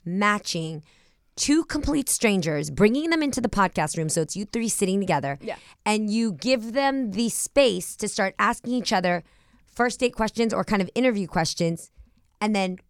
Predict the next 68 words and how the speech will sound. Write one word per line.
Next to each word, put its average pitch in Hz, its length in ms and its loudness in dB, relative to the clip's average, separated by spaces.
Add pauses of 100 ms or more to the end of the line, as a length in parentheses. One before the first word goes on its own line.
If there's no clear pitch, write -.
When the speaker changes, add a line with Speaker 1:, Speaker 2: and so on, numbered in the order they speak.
(500)
Speaker 1:
are 190 100 4
they 170 80 0
forced 247 360 0
to 277 40 -12
go 247 100 0
out 269 140 2
on 269 140 0
a 262 60 2
date 262 200 0
after 262 220 -2
that? 269 120 0
Like, - 160 -2
what 196 220 4
happens? 175 400 -2
What 208 160 0
is 285 120 -2
the 277 100 -6
goal 208 260 0
of 190 80 -2
Down 165 220 2
to 160 100 -6
Date? 151 240 -8
Speaker 2:
It's 370 160 2
a 349 40 0
s-, - 200 2
it's 311 120 2
a, 339 60 0
basically 349 440 0
a 339 60 0
first - 360 0
date, 226 160 2
and - 100 0
I'm 220 140 0
the 202 80 -2
third 180 280 -4
wheel. 92 300 -10
So - 180 -2
I've 247 180 2
really 311 260 -2
mastered 226 480 0
the 233 80 2
third 208 300 -2
wheel 196 260 2
position, 240 720 -2
like, 208 340 -2 (140)
after 208 560 2
this 233 180 2
podcast. 269 600 0 (380)
Um, 277 300 0
but 330 100 -2
it's 330 100 -4
interesting. - 560 0
I, 175 180 2
I 277 40 4
feel 359 200 -2
like 381 140 2
the - 80 -10
one 254 180 2
thing 311 140 0
I 277 40 2
wanted 247 180 0
to 233 80 -4
do 208 180 -2
is 220 140 2
I 196 80 2
wanted 196 300 2
to 208 280 2
facilitate, 226 840 -2